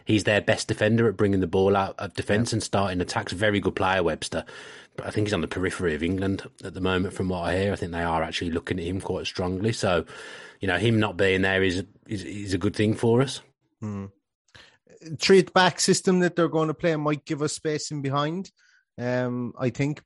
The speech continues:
Speaker 2: But once again, three in the back means more clogged in midfield. So, you know, what we're, what we're, uh, gaining in that aspect is only beneficial if we can get people in behind. And I, I, I'm not a fan of our fullbacks getting in behind anymore, because,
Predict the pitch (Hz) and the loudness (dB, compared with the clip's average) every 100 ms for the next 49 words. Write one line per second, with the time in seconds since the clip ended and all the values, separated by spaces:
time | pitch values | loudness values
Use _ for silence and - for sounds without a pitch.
0 | _ 120 123 120 - 120 113 117 131 120 | _ 2 2 2 0 0 0 0 -2 -2
1 | 107 113 - 135 117 131 135 - 110 107 | -4 -8 -2 0 2 2 0 -2 -4 -2
2 | 113 110 - 117 104 113 113 104 - 135 | 0 0 0 0 0 -4 -4 -4 -6 -6
3 | 110 - - 107 - - _ 123 117 104 | -6 -8 -6 -6 -6 -18 _ 0 2 2
4 | 120 117 117 123 - 113 - 117 113 113 | 0 2 2 2 0 -4 -4 -2 0 0
5 | - 113 110 110 131 143 139 123 113 107 | -2 -2 -2 -2 -2 0 0 -2 -4 -4
6 | 123 123 117 - - 107 _ _ - 117 | -4 -2 -2 -4 -8 -10 _ _ -8 -8
7 | - 131 131 120 117 110 147 - 110 95 | -2 0 0 0 0 0 -4 -6 -8 -8
8 | 107 107 104 - 104 120 110 104 107 123 | -8 -8 -8 -8 -10 -8 -8 -6 -6 -6
9 | 107 - _ _ _ 113 110 101 - _ | -8 -12 _ _ _ -4 -2 -4 -12 _
10 | _ _ _ - 123 - 95 - - 131 | _ _ _ -6 -4 -4 -12 -12 -10 -8
11 | 127 123 117 - 117 110 104 104 123 107 | -4 0 0 2 0 2 0 -2 -2 -2
12 | 110 - - 113 107 107 101 110 107 104 | -2 -2 -6 -6 -6 -4 -4 -4 -4 -4
13 | 104 104 104 104 104 101 - 104 101 - | -4 -4 -2 -2 -4 -6 -4 -4 -4 -6